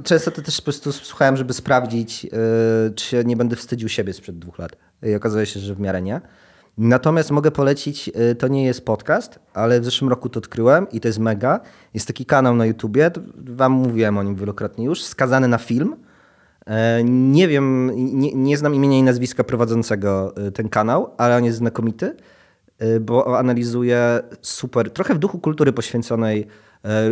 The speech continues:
różne filmy. Wychodzi do niego filmu, później łączy to z socjologią, historią, filozofią, łączy różne elemen-, jakby różne dziedziny sztuki. E, i to są takie bardziej wideo eseje, e, tematyczne, gdzie jej-, film jest punktem wyjścia.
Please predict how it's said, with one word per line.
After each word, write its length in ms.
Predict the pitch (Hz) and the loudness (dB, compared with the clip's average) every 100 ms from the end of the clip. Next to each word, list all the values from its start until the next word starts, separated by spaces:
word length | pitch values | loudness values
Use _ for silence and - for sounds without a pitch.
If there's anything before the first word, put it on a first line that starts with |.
| 120 120 | 0 0
różne 300 | 127 127 123 | 0 2 0
filmy. 400 | - 135 185 220 | 0 2 2 2
Wychodzi 280 | 156 151 131 | 2 0 2
do 60 | |
niego 200 | 131 131 | 0 0
filmu, 360 | 123 175 202 180 | -2 0 2 2
później 340 | 147 127 131 | 0 0 0
łączy 520 | 123 135 131 127 117 110 | 2 0 0 -4 -4 -4
to 220 | - 110 | -2 -2
z 360 | 104 - - - - - | -2 -8 -14 -18 -18 -6
socjologią, 800 | 131 - 143 139 123 107 98 95 | -6 0 2 4 2 0 0 -2
historią, 560 | - - 139 117 110 | -6 -2 2 4 2
filozofią, 720 | 101 131 131 139 - 104 98 92 - - - - | 0 -4 0 0 0 -2 -4 -6 -12 -20 -12 -4
łączy 220 | 117 135 | -2 0
różne 220 | 127 131 | 0 2
elemen-, 480 | 135 135 135 123 120 | 2 2 0 -2 -2
jakby 240 | 120 117 131 | -4 -2 -2
różne 260 | 127 131 | 0 -2
dziedziny 300 | 127 131 135 | -2 -2 -2
sztuki. 520 | - - - 101 101 - - - - | -2 -6 -6 -4 -4 -6 -20 -20 -4
E, 120 | 104 | -2
i 80 | 107 | 0
to 60 | - | -2
są 120 | 143 | -6
takie 200 | - 143 | -2 0
bardziej 400 | 139 135 131 127 | 2 2 0 0
wideo 320 | 123 135 123 | 2 4 4
eseje, 440 | 113 - 127 180 339 - _ _ _ _ | 2 0 0 0 -4 -14 _ _ _ _
e, 400 | 107 113 117 107 | -2 2 2 2
tematyczne, 800 | - 131 127 123 - 196 311 - | 0 0 0 -2 -2 -2 -2 -8
gdzie 340 | 117 120 120 120 120 120 117 - | -12 -6 0 2 2 2 0 -2
jej-, 340 | 104 110 113 - - | -4 -4 -8 -14 -4
film 200 | 123 120 | 2 2
jest 140 | 113 | 0
punktem 340 | 127 120 117 | -8 -6 -4
wyjścia. 440 | 104 117 - 160 | -2 -4 0 2